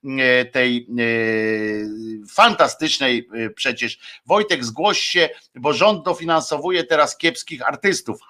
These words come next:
Ha, ha, ha, jakie to było zabawne. E, uwielbiam takie. E, ale nie zgłoszę się do, e, do rządu, nie tylko dlatego, że nie, nie uważam, żebym był,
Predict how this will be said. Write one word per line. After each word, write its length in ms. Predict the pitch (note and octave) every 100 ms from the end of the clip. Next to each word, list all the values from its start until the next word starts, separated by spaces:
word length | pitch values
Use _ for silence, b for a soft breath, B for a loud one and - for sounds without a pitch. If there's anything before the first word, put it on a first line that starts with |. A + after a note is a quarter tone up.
| -
Ha, 200 | G3 -
ha, 180 | D3+ -
ha, 120 | F#3
jakie 300 | F#3 D3+ C#3
to 100 | C3+
było 220 | C3 B2+
zabawne. 540 | B2 B2+ B3 B3 G#3 C#3+ B B B
E, 120 | F3+ E3+ D#3+ D#3+ - _ -
uwielbiam 720 | C4 F#3 F3+ F#3 D3 B2 G#2+
takie. 280 | A2 A2 A2 B B B B
E, 200 | F3+ D#3
ale 420 | F3+ B3 A3 F3+ - _
nie 420 | E3+ D#3+ D#3+ G3+
zgłoszę 460 | G3+ G#3 A#3 F#3+ E3+
się 120 | D#3+
do, 280 | D3 C#3 - C#3+ B2+ B2+
e, 40 |
do 140 | B2
rządu, 360 | B2 F#3+ A3 E3
nie 180 | D#3 A#3+
tylko 280 | C#4 A3+ G3+
dlatego, 400 | D#3+ - F3+ E3
że 100 | C3
nie, 300 | B2+ D#3 G3 -
nie 160 | D#3 F#3
uważam, 440 | F3 F#3+ E3+ D#3
żebym 240 | C#3+ D3+ C#3+
był, 160 | D3+